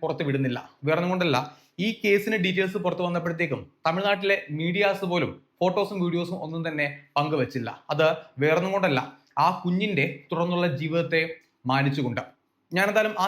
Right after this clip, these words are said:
കേസ് ഡീറ്റെയിൽസ് പറയാം. പതിനഞ്ച് വർഷങ്ങൾക്ക് മുന്നെയാണ് ഈ കേസിന് കാരണമായിട്ടുള്ള സംഭവങ്ങളുടെ തുടക്കം എന്ന് പറയുന്നത്. കൃത്യമായിട്ട് പറഞ്ഞാൽ രണ്ടായിരത്തി ഒമ്പതിൽ ആ കാലഘട്ടത്തിൽ തിരുവത്തൂരിൽ താമസിച്ച ഒരു പെൺകുട്ടിയാണ് സരസ്വതി. സരസ്വതിക്ക് അന്ന് പതിനഞ്ച് വയസ്സായിരുന്നു പ്രായം.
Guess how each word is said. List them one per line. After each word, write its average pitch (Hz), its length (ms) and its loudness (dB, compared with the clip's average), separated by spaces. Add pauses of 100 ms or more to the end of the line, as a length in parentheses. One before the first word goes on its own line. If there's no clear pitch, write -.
(160)
കേസ് 180 280 0
ഡീറ്റെയിൽസ് 165 380 -2
പറയാം. 110 200 -2 (560)
പതിനഞ്ച് 233 340 2
വർഷങ്ങൾക്ക് 214 500 0
മുന്നെയാണ് 160 360 0 (120)
ഈ 185 80 0 (100)
കേസിന് 175 320 -2
കാരണമായിട്ടുള്ള 170 600 0
സംഭവങ്ങളുടെ 156 480 -2 (280)
തുടക്കം 165 280 0
എന്ന് 151 140 -2
പറയുന്നത്. 98 280 -6 (220)
കൃത്യമായിട്ട് 147 340 0
പറഞ്ഞാൽ 165 240 2 (480)
രണ്ടായിരത്തി 214 420 0 (180)
ഒമ്പതിൽ 135 300 -2 (480)
ആ 190 120 4 (120)
കാലഘട്ടത്തിൽ 190 480 2 (280)
തിരുവത്തൂരിൽ 208 500 2
താമസിച്ച 156 360 0
ഒരു 151 180 -2
പെൺകുട്ടിയാണ് 139 540 -2 (420)
സരസ്വതി. 180 420 0 (400)
സരസ്വതിക്ക് 185 520 0 (140)
അന്ന് 190 240 -2
പതിനഞ്ച് 175 300 0
വയസ്സായിരുന്നു 147 480 0
പ്രായം. 117 200 -2